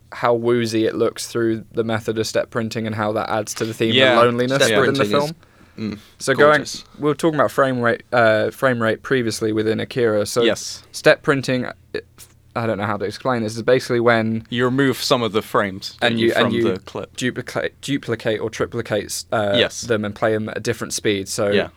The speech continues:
Speaker 1: for instance, Tony Leung, uh, in a scene will be, uh, if you were to shoot it, he would be slowly drinking a coffee, very,
Speaker 2: Mm.
Speaker 1: very slowly, and then the way, when they step print it, everyone around him
Speaker 2: Yeah, is running
Speaker 1: is out
Speaker 2: really
Speaker 1: of focus
Speaker 2: fast,
Speaker 1: and
Speaker 2: yeah.
Speaker 1: running really fast,
Speaker 2: Yeah.
Speaker 1: but he's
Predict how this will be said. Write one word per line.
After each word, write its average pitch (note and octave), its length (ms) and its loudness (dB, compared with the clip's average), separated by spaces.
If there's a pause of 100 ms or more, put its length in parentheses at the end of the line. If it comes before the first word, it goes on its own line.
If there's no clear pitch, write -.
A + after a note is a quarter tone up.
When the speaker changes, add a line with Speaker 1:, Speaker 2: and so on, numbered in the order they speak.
(140)
Speaker 1:
for - 240 0
instance, A2+ 480 -4
Tony B2 360 -2
Leung, A2 400 0 (200)
uh, G#2 460 2
in A2+ 180 -2
a G2+ 100 -6
scene G#2+ 360 -4
will G#2+ 100 -4
be, G#2 360 -2 (540)
uh, G#2 240 2
if - 180 0
you B2 60 -2
were A2+ 60 0
to - 100 -10
shoot B2 300 0
it, A2+ 140 2
he A2+ 100 -2
would G#2+ 120 -2
be A2+ 120 0
slowly B2+ 500 2
drinking A#2 380 -4
a G#2+ 60 -4
coffee, G#2+ 560 -4 (220)
very, B2 260 4
Speaker 2:
Mm. A2+ 40 2
Speaker 1:
very G#2+ 160 0
slowly, A2 460 0
and G#2+ 160 -2
then G#2+ 260 -6 (220)
the A#2 120 -6
way, A#2 280 2 (120)
when B2+ 200 2
they A#2 140 2
step B2 240 2
print A2 260 -2
it, A#2+ 80 2
everyone A#2+ 280 2
around A#2+ 400 2
him A2+ 220 -2
Speaker 2:
Yeah, B2 200 6
is G#2 160 -4
running A#2+ 220 2
Speaker 1:
is - 40 2
out B2 160 6
Speaker 2:
really G#2+ 120 2
Speaker 1:
of - 40 -4
focus A2+ 320 2
Speaker 2:
fast, A2 80 -2
Speaker 1:
and G2 120 -2
Speaker 2:
yeah. A#2 40 -2
Speaker 1:
running A#2 160 0
really A2+ 160 -2
fast, A2+ 240 2
Speaker 2:
Yeah. A2 120 0
Speaker 1:
but G2+ 40 0
he's A2+ 380 -2